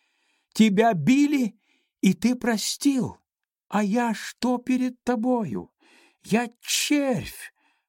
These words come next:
гадость, ничтожество. Я хочу быть твой.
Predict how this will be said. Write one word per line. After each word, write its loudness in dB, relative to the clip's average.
гадость, -4
ничтожество. -4
Я -4
хочу -4
быть -4
твой. -6